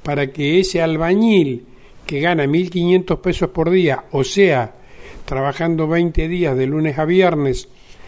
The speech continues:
este, de siete a tres de la tarde,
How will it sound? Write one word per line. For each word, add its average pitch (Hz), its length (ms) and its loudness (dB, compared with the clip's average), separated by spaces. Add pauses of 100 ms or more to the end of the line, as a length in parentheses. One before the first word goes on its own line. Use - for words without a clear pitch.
(300)
este, 135 560 -2
de 127 160 -4
siete 165 500 -4
a 139 160 -2
tres 151 240 0
de 156 80 0
la 165 180 -2
tarde, 147 600 2